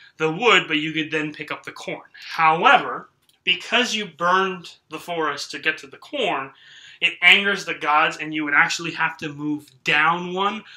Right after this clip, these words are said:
on one of these god tracks. So that's kind of your penalty for, uh, destroying the forest just to get to your food.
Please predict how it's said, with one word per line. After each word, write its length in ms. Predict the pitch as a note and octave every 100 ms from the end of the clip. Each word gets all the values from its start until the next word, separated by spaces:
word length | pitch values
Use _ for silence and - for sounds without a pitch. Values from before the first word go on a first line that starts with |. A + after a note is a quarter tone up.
| - -
on 280 | D3+ D3 C#3+
one 160 | D#3
of 140 | D#3 C3+
these 380 | D3 D3 C#3
god 340 | - C#3 C#3 -
tracks. 500 | - - - - - - -
So 160 | - F3+
that's 260 | F3+ F#3 -
kind 200 | G3+ F#3+
of 120 | E3+
your 180 | D#3+ -
penalty 640 | - F#3+ E3+ D#3 - C#3+
for, 520 | C3+ E3 D3+ C#3 C3+ - - - -
uh, 180 | C#3+ C#3+
destroying 460 | C#3 - D#3+ D3+
the 60 | C#3
forest 420 | - D3 C#3 -
just 180 | D3 -
to 60 | C#3
get 160 | C3+
to 120 | - C3+
your 180 | B2+
food. 280 | - - C3+